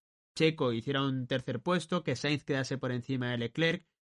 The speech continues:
que Alonso puntuara, ojalá falle con mi pronóstico, porque es que, eh, no lo estamos comentando, pero tienen tres semanas de parón otra vez. Nos habíamos acostumbrado a una Fórmula uno de dos mil veinte que tardó mucho en llegar,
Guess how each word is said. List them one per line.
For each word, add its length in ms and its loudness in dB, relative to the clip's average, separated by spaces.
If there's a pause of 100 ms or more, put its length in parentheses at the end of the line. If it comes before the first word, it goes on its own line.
que 80 0
Alonso 420 2
puntuara, 580 2
ojalá 340 0
falle 300 0
con 180 -2
mi 100 0
pronóstico, 800 -4 (640)
porque 360 2
es 120 -2
que, 480 2
eh, 160 0
no 100 2
lo 60 2
estamos 300 0
comentando, 520 0
pero 140 -2
tienen 440 -2 (200)
tres 240 -2
semanas 560 -6
de 100 -4
parón 460 -6 (120)
otra 380 -6
vez. 300 -6 (180)
Nos 140 -6
habíamos 220 -4
acostumbrado 380 -2
a 100 0
una 60 -2
Fórmula 380 0
uno 240 0
de 140 2
dos 160 -2
mil 240 -2
veinte 340 -2
que 100 -4
tardó 300 -2
mucho 260 -2
en 80 -2
llegar, 400 0